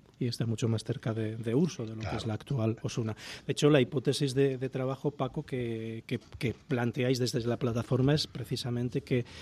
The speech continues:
Speaker 1: que Munda estuviera ubicado en algún punto de esos Llanos del Águila al que tú hacías referencia, ¿no?
Speaker 2: Sí, sí, concretamente, bueno, la idea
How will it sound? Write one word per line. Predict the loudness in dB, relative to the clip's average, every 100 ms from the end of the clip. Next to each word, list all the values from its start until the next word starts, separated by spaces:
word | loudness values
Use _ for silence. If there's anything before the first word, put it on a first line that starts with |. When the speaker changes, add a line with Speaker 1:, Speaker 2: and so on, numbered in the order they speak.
| -18 -4
Speaker 1:
que | 2
Munda | 4 6
estuviera | 6 6 6 6
ubicado | 6 4 4
en | 4
algún | 4 2 2
punto | 2 2
de | 0
esos | 0 -2 0
Llanos | 0 0 0 0
del | 0
Águila | 2 2 2
al | 0
que | -4
tú | -4
hacías | -2 -2
referencia, | -4 -2 0 0 -2 -4
¿no? | -4 -4 -16 -20
Speaker 2:
Sí, | -10 -2 0
sí, | 2 0
concretamente, | 0 -4 -4 -2 0 0 0 0 2 2 0 -2 -4 -6 -6
bueno, | -6 -8
la | -8
idea | -6 -6 -6